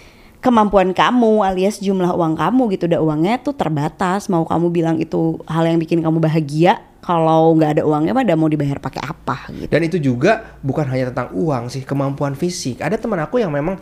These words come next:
Speaker 2: suka banget bola gitu.
Speaker 1: Hmm.
Speaker 2: Dia suka banget olahraga lah ya.
Speaker 1: Hmm.
Speaker 2: Ya dia nggak bisa dong tiap hari dia akan main bola terus sorenya langsung sepedaan berapa kilo gitu ya.
Speaker 1: Hmm.
Speaker 2: Nggak, itu nggak sesuai kemampuan. Nanti malah bukannya sehat, ma-, bukannya bahagia, malah sakit. Jadi sesuai kemampuan tuh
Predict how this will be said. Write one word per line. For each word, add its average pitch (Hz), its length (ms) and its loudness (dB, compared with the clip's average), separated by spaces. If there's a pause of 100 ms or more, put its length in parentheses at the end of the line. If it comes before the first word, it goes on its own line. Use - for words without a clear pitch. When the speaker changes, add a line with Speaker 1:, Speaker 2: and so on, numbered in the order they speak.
(160)
Speaker 2:
suka - 260 -6
banget 123 300 -4
bola 107 460 -4
gitu. 160 360 2
Speaker 1:
Hmm. - 160 -10
Speaker 2:
Dia 123 160 -2
suka 101 500 -4
banget 104 280 -4
olahraga 113 540 -2
lah 95 160 -2
ya. 98 200 -6
Speaker 1:
Hmm. 170 380 0
Speaker 2:
Ya 139 160 2
dia 170 180 2
nggak 175 280 -2
bisa 180 220 2
dong 165 180 0
tiap 135 200 -2
hari 120 280 -2
dia 151 220 2
akan 120 200 -4
main 110 200 -4
bola 107 300 0
terus - 200 -4
sorenya 113 380 -4
langsung 107 640 -4
sepedaan 113 840 -2
berapa 117 300 -4
kilo 123 400 0
gitu 101 180 -8
ya. 107 200 -4
Speaker 1:
Hmm. 190 340 -2
Speaker 2:
Nggak, 160 180 -2
itu 190 100 -2
nggak 214 160 0
sesuai 123 160 -2
kemampuan. 110 560 -4
Nanti 139 180 -4
malah 180 220 2
bukannya 123 380 -4
sehat, 117 720 -4
ma-, 120 260 -6
bukannya 117 280 -4
bahagia, 107 360 -2
malah 101 240 -6
sakit. 101 480 -10
Jadi 139 160 0
sesuai 190 200 0
kemampuan 147 480 -2
tuh 240 200 2